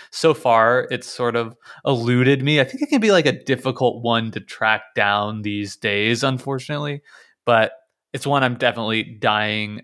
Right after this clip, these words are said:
to try. Um, so speaking of the notable games together, they did the Mask trilogy, Tikal, Java, and Mexica being those three games.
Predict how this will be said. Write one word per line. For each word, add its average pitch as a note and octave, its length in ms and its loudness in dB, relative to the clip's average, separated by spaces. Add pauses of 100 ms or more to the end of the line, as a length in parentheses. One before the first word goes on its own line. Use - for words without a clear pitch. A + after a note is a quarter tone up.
(140)
to G#2+ 220 -8
try. - 720 -4 (420)
Um, A#2+ 460 0 (420)
so - 180 -2
speaking G3 360 -4
of F3 80 -2
the E3 80 2
notable C3+ 440 2
games A#2+ 380 0
together, A#2+ 680 -2 (400)
they B2 160 0
did B2 320 -4 (100)
the B2+ 160 -2
Mask A#2 540 -2 (180)
trilogy, - 720 -4 (420)
Tikal, A#2+ 680 2 (280)
Java, A2+ 640 2
and A2+ 220 -6
Mexica A2 580 -4
being G#2+ 220 -10
those G#2 200 -6
three A2 180 -12
games. G#2+ 520 -8